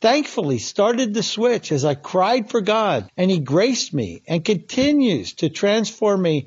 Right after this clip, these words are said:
to the alternative page this user asked him to change. I encourage you to read the word for yourself.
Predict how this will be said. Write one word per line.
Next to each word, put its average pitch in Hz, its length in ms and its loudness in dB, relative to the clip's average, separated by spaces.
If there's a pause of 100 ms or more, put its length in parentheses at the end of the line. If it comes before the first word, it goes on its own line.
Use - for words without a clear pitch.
to 226 160 2
the 233 160 2
alternative 226 760 0
page 127 560 -2
this 185 280 0
user 180 480 2
asked 175 360 -2
him 180 180 0
to 175 100 0
change. 127 640 -4 (560)
I 320 140 2
encourage 247 460 0
you 240 100 0
to 202 100 0
read 190 320 2
the 170 80 2
word 214 320 0
for 240 100 -4
yourself. 226 640 -2